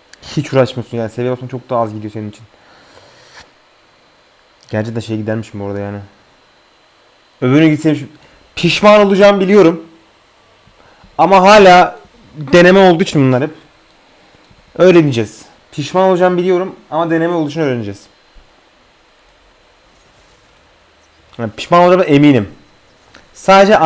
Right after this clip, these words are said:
item gelmedi bana. Bir tane item var yani. Yani dedi, adam şey yapmış. Item yapabilmiş yani. Ama onu vurman lazım artık. Vur artık bir tane daha. Helal. Bitti. Evet.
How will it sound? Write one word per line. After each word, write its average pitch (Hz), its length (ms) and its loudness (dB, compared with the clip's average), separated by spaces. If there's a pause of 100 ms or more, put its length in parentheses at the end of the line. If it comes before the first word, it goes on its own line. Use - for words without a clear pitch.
item 170 280 -8 (640)
gelmedi 120 320 0
bana. 107 240 -2 (200)
Bir 170 60 -2
tane 170 260 4
item 127 220 -4
var 117 100 2
yani. 117 240 -2
Yani 143 240 -4
dedi, 156 260 -8
adam 147 340 -2
şey 156 100 -4
yapmış. 104 420 -4 (480)
Item 123 300 -2
yapabilmiş 127 460 -6
yani. 98 180 -10 (1400)
Ama 123 120 -8
onu 123 80 -6
vurman 131 280 -2
lazım 113 200 -2
artık. 113 240 -10 (1300)
Vur 131 80 -2
artık 120 220 0
bir 135 40 -14
tane 127 180 0
daha. 139 220 -8
Helal. 147 200 0 (460)
Bitti. - 200 -16 (1080)
Evet. 117 120 -12